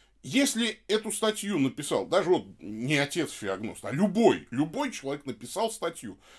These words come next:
по статье всегда видно, это человек-дилетант,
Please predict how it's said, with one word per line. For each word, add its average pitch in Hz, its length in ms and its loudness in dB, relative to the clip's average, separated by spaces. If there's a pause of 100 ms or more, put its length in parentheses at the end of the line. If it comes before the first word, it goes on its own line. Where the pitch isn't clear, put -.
(100)
по 139 80 -4
статье 254 360 0
всегда 202 380 2
видно, 113 380 -2 (460)
это 214 540 6
человек-дилетант, 220 1160 0